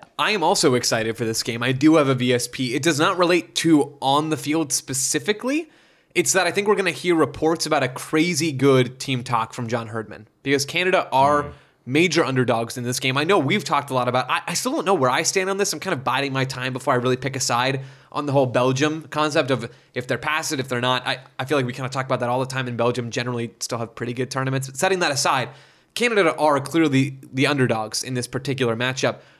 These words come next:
Speaker 1: I think John Herdman is one of the more animated and potentially inspiring coaches in this particular competition.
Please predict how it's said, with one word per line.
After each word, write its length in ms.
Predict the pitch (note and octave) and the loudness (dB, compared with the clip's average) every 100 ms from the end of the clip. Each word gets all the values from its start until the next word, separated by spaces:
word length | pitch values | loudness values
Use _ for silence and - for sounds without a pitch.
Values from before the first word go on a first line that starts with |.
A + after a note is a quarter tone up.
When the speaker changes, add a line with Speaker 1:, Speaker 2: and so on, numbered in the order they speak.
| _ - | _ -4
Speaker 1:
I 100 | E3 | -2
think 180 | G3 | 0
John 200 | D#3 D3 | 0 0
Herdman 340 | C3+ D3 C#3+ C#3 | 2 0 0 0
is 240 | C#3 B2+ | 0 -2
one 340 | A#2+ A2+ C3+ C#3+ | -4 -2 0 0
of 200 | C#3 A#2+ | -2 -2
the 160 | B2+ | -2
more 640 | A#2 A#2 B2+ C3 C3 B2 B2 - _ _ | -4 -2 2 4 4 2 -2 -18 _ _
animated 640 | C3+ C#3+ D3 D3+ D#3 D#3+ C3+ | -2 0 0 2 2 2 0
and 220 | C3 C#3 C3+ | -4 -4 -4
potentially 400 | C3+ D3+ D#3+ C3+ | -6 -4 -4 -2
inspiring 720 | C3 - B2 C#3 C3+ C#3 C3+ | -2 -2 0 2 0 0 -2
coaches 500 | C#3 C#3 C#3 D#3+ D#3+ | 0 0 0 -2 -2
in 160 | C3+ | -4
this 120 | C3+ C3+ | -4 -4
particular 480 | C3 C#3+ C3+ C3+ | -6 -6 -2 0
competition. 680 | A#2+ C3 B2+ A#2 C3 C#3 A3 | 0 -4 -6 -6 -4 -4 -6